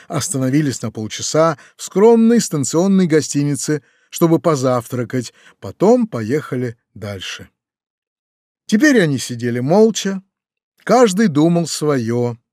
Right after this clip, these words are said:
Только Иогансен и Вердер перекидывались иногда словами. Экипаж ехал быстро, а путешественникам все казалось, что они едут недостаточно скоро.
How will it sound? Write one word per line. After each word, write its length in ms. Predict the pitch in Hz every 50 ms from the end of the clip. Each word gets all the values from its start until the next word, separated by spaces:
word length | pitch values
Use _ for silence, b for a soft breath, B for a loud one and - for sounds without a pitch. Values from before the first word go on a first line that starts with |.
| _ _ _ _ _ _ _ _ _ _
Только 340 | 160 165 165 147 - - 151
Иогансен 1040 | 151 - - 156 143 139 131 131 123 131 165 185 190 180 - - - 165 165 175 - _
и 100 | 175 156
Вердер 800 | 143 131 127 143 156 160 156 151 135 120 123 123 120 107 92 - _ _ _ _ _ _ _ _ _
перекидывались 880 | 135 135 131 131 117 - - 156 165 147 151 147 160 151 143 - - 135
иногда 560 | 127 117 113 110 104 101 101 113 113 104 - _ _ _
словами. 880 | - - - 131 120 113 107 98 98 98 98 95 98 92 92 92 90 87 _ _ _ _ _ _ _ _ _ _ _ _ _ _ _ _ _ _ _
Экипаж 560 | - 135 113 165 156 - 196 202 190 - -
ехал 360 | 123 120 113 - - 117 113
быстро, 520 | 110 117 185 220 - - - 202 220 214 b b b b b b b
а 220 | - - 202 254 262
путешественникам 1200 | - 254 214 151 185 170 - - - 151 156 156 - - - 165 165 170 170 147 - 170 170 151 b b b b
все 280 | - - - 180 180 175
казалось, 460 | 160 165 143 127 135 139 156 170 160
что 220 | - - - 156
они 200 | 143 143 143 143
едут 400 | 143 127 123 139 139 156 160 - _ _ _ -
недостаточно 960 | 147 156 147 127 135 117 - - - 151 156 165 - 131 - - - 120 113
скоро. 600 | - - - - 165 151 131 110 104 101 95